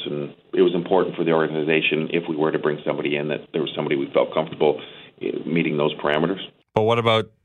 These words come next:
Speaker 2: the fact that Mike O'Shea kept saying that they were good with the quarterbacks they had and it would be too hard for someone to come in and learn the system?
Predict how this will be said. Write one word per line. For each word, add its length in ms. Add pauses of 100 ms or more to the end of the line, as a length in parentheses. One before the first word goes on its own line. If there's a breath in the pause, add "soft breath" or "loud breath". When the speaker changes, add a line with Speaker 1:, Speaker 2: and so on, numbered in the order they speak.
(300)
Speaker 2:
the 120
fact 260
that 80
Mike 200
O'Shea 400
kept 260
saying 380
that 260 (480 loud breath)
they 80
were 60
good 100
with 120
the 40
quarterbacks 460
they 100
had 440
and 120
it 140
would 120
be 120
too 140
hard 180
for 80
someone 280
to 60
come 200
in 100
and 120
learn 200
the 100
system? 640